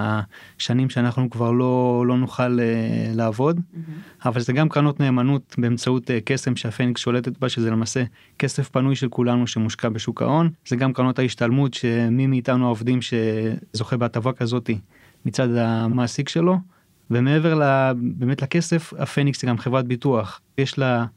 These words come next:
Speaker 1: את הפרטים שלנו בביטוחי בריאות, הפניקס היא אח-, אחת מהחברות הצומחות ביותר בתחום ביטוחי הבריאות, אז זה פרטים שלנו, פרטים על ההיסטוריה הרפואית שלנו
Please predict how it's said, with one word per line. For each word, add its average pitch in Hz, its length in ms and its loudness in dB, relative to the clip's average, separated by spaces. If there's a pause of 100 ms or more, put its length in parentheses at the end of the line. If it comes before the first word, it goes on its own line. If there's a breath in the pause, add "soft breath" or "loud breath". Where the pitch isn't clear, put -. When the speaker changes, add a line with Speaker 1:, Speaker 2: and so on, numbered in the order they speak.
(140)
Speaker 1:
את - 120 -4
הפרטים 123 480 0
שלנו 127 300 0
בביטוחי 117 400 -2
בריאות, 127 440 2
הפניקס 120 400 -2
היא 117 300 0
אח-, - 160 -6
אחת 135 220 -2
מהחברות 123 360 0
הצומחות 123 440 -2
ביותר 123 280 -2
בתחום 123 280 -2
ביטוחי 123 260 -6
הבריאות, 131 460 0 (540 soft breath)
אז 113 80 -2
זה 120 60 0
פרטים 120 340 0
שלנו, 123 320 0
פרטים 123 300 0
על 113 140 0
ההיסטוריה 117 760 -2
הרפואית 123 460 0
שלנו 131 500 0